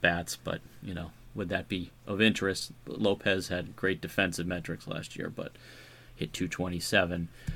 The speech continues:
Uh, Orlando Arcia in Atlanta has, you know, one million, so maybe he's a, a,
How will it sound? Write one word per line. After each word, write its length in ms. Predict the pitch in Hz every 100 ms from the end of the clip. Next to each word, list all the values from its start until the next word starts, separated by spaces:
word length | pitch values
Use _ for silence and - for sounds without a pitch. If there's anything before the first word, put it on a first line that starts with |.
| - -
Uh, 340 | 92 87 87 -
Orlando 420 | 104 113 120 113
Arcia 680 | 87 113 117 123 117 107 104 107 - -
in 160 | 104 95
Atlanta 760 | 82 110 131 127 123 117 113
has, 320 | 107 92 -
you 80 | 101
know, 200 | 87 87 - - -
one 280 | 107 107
million, 400 | 104 98 92 85
so 160 | 85 92
maybe 300 | 92 90 87
he's 220 | 92 92
a, 120 | 90 90
a, 40 | 87